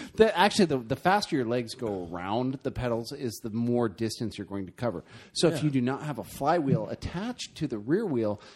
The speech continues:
Speaker 1: means you'll cover more distance and you can coast further. So therefore, you should not have any resistance whatsoever.
Speaker 2: Holy shit! Okay, I'm gonna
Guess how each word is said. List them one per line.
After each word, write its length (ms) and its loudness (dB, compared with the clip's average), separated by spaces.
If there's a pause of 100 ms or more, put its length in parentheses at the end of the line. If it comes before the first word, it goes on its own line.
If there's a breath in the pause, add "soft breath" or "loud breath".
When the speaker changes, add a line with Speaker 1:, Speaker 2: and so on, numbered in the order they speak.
(140)
Speaker 1:
means 280 2
you'll 240 0 (120)
cover 320 0
more 180 0
distance 380 -6 (180)
and 320 -4
you 80 -4
can 220 -6
coast 440 -4
further. 340 -6 (280 loud breath)
So 220 2
therefore, 400 2
you 160 0
should 200 0
not 120 -2
have 180 -4
any 300 0
resistance 580 -6
whatsoever. 540 0
Speaker 2:
Holy 240 4
shit! 360 2
Okay, 260 4
I'm 120 4
gonna 140 2